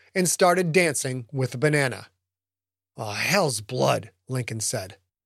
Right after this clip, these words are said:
It was his fault, though. If he was going to gobber it up with Magda, he should have asked her what was on her mind before diving in. Magda turned off The Professional and called up videos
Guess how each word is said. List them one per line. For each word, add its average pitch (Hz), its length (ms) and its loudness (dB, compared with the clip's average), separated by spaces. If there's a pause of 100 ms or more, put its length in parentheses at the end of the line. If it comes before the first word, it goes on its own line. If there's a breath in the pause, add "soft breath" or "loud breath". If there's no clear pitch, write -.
(760)
It 277 60 2
was 254 180 4
his 320 200 2
fault, 185 360 2
though. 113 260 -12 (760)
If - 160 -2
he 208 100 6
was 247 160 6
going 196 260 6
to 165 100 -2
gobber 160 420 4
it 185 60 2
up 170 200 4
with 185 100 -2
Magda, 190 540 2 (340)
he 185 100 -6
should 262 160 2
have 220 180 4
asked 170 300 0
her 160 80 0
what 147 180 2
was 139 160 0
on 147 160 4
her 156 80 2
mind 151 400 2 (340 loud breath)
before 165 360 4
diving 135 460 2
in. 107 260 -8 (1200)
Magda 160 340 4
turned 196 380 0
off 190 260 4 (120)
The 196 100 0
Professional 170 680 2 (380 loud breath)
and 147 160 2
called 185 280 4
up 202 140 6
videos 156 500 4